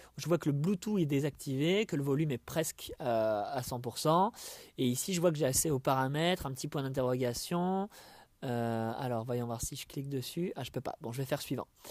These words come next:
Amusez-vous bien, nous sommes là pour vous aider, poursuivre la découverte, ok. Donc, j'imagine que ça va nous renvoyer directement sur le centre d'aide. Voilà. Donc là, euh, on peut voir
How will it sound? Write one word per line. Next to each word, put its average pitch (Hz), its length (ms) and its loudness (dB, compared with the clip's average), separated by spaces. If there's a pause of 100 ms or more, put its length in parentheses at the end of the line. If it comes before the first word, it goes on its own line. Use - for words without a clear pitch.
(420)
Amusez-vous 202 460 6
bien, 190 340 4
nous 180 80 -2
sommes 175 220 0
là 208 80 4
pour 185 160 -2
vous 160 180 0
aider, 117 220 0 (260)
poursuivre 196 380 -2
la 175 100 4
découverte, - 580 -4 (200)
ok. - 220 -4 (680)
Donc, 143 480 -2 (520)
j'imagine 160 440 0
que 147 100 -2
ça 135 140 -2
va 123 120 4
nous 123 140 -4
renvoyer 120 320 0
directement 156 520 0
sur 208 200 0
le 160 80 4
centre 135 300 -4
d'aide. 104 240 -4 (160)
Voilà. 117 380 0 (580)
Donc 156 260 2
là, 180 360 6
euh, 120 580 4
on 143 100 -2
peut 156 100 -2
voir 160 280 4